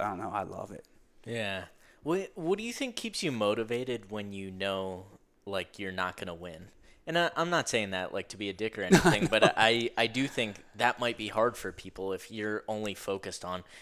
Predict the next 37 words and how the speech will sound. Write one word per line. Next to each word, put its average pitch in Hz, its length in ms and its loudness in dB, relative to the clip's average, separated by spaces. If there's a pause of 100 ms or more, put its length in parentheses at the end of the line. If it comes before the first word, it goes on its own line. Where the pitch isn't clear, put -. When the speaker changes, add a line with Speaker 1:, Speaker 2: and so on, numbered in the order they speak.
(200)
Speaker 2:
"Okay, 117 180 2
if 90 120 -2
I'm 107 80 0
gonna 107 160 -2
do 98 140 -4
a 92 40 -8
competition, 95 640 -8
like, 87 160 -8
I 90 40 -4
wanna 92 220 -6
do 92 180 -8
well." 98 380 -4 (360)
So 98 420 2 (640)
how 113 220 0
do 117 80 -6
you 113 380 -4 (220)
kinda 104 260 -2
stay 98 360 0
internally 95 560 -4
motivated 82 680 -8
where 92 220 -4
it 90 160 -8
doesn't 92 260 -4
matter 87 380 -2
the 87 380 -10 (100)
result 92 500 -2
of 85 140 -8
the 85 80 -10
competition, - 640 -10
but, 82 180 -8 (360)
like, 87 160 -2
how 92 160 0
do 90 80 -8
you 87 260 -12
keep - 240 -14
yourself? - 420 -10 (140)
Speaker 1:
Bec- 147 360 -2